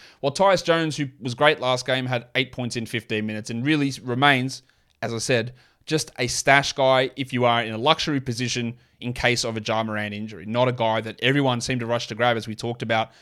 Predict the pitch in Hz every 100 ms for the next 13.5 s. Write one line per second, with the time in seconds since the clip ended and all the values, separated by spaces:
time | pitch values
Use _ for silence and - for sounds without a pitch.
0 | _ - 120 117 110 113 117 110 110 107
1 | 113 107 - _ _ 135 131 127 110 -
2 | 117 117 - _ _ 175 175 151 143 151
3 | 147 135 117 165 170 - - - - _
4 | _ _ _ _ _ _ _ _ - 160
5 | 160 160 156 151 151 - _ 151 151 147
6 | 143 139 131 127 143 139 143 131 220 208
7 | 151 147 147 139 139 - 127 - 123 127
8 | 131 123 123 120 113 127 120 120 117 113
9 | 117 127 127 127 123 _ _ _ _ 117
10 | - 120 123 120 120 113 120 117 110 120
11 | 120 123 - _ _ - 101 127 123 117
12 | 120 _ _ - 127 - _ - 120 113
13 | 151 190 180 208